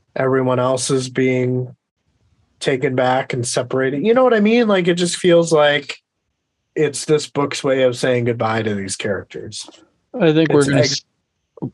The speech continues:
Speaker 2: go ahead.
Speaker 1: Yeah.
Speaker 2: Sorry, I, I was cutting you off. I'm sorry.
Speaker 1: No, it's fine. I was just gonna say it, it just, it feels like it's their exit out of the book.
Speaker 2: I agree.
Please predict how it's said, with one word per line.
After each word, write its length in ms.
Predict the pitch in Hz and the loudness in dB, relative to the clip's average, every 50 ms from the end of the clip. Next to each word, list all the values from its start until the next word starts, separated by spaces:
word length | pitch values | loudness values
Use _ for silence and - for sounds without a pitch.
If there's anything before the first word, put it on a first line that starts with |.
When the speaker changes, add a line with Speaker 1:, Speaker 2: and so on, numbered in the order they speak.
| _ _ | _ _
Speaker 2:
go 180 | - 143 123 113 | -2 0 0 0
ahead. 120 | 101 110 | 0 -2
Speaker 1:
Yeah. 120 | - - 131 | -4 -4 -4
Speaker 2:
Sorry, 300 | - - - - 113 117 | -4 -4 -2 -2 0 0
I, 300 | 117 117 113 - - 135 | 0 0 -2 -2 0 0
I 60 | 123 | 0
was 140 | 113 101 - | 0 -2 0
cutting 240 | - 120 98 - - | -2 -2 -2 -2 -6
you 60 | 101 | -8
off. 240 | 87 85 87 - - | -6 -6 -6 -6 -6
I'm 160 | 123 110 113 | -4 -4 -4
sorry. 340 | - - 80 101 117 127 - - _ _ _ _ _ _ | -4 -4 -4 -4 -4 -4 -6 -10 _ _ _ _ _ _
Speaker 1:
No, 300 | 170 175 185 170 147 139 | -4 -2 -2 0 0 -2
it's 120 | 139 - - | -2 -2 0
fine. 220 | - 131 120 123 | -2 0 0 0
I 80 | 135 165 | 2 2
was 160 | 190 180 - | 2 2 0
just 200 | 196 185 175 - | -2 -2 0 2
gonna 140 | 180 160 156 | 0 0 0
say 280 | - - 151 139 139 131 | 0 0 0 2 2 0
it, 80 | 123 | 0
it 200 | 127 139 143 143 | 0 -2 -2 -2
just, 360 | - 151 147 - - - - _ _ _ _ _ | -4 -4 -4 -4 -8 -10 -16 _ _ _ _ _
it 140 | 165 156 - | -4 -4 0
feels 320 | - 185 180 170 170 160 | 2 4 4 4 6 4
like 200 | 170 - 147 135 151 | 2 2 2 0 -2
it's 260 | 147 147 - - - | -2 -2 -2 -6 0
their 240 | - 151 139 131 120 | 2 2 2 2 2
exit 460 | 127 131 127 127 127 120 113 104 - _ _ _ _ _ - - | 0 -2 -2 -2 -4 -4 -4 -4 -8 _ _ _ _ _ -8 -4
out 160 | 117 110 107 | -4 -4 -4
of 100 | 101 90 | -4 -6
the 80 | 98 90 | -8 -8
book. 460 | - 82 76 - - _ - - - _ _ _ _ _ _ _ _ _ _ _ _ - - _ - | -8 -8 -10 -10 -10 _ -16 -16 -16 _ _ _ _ _ _ _ _ _ _ _ _ -14 -14 _ 0
Speaker 2:
I 60 | 190 | 0
agree. 340 | 185 139 117 107 110 113 | 2 4 4 2 2 0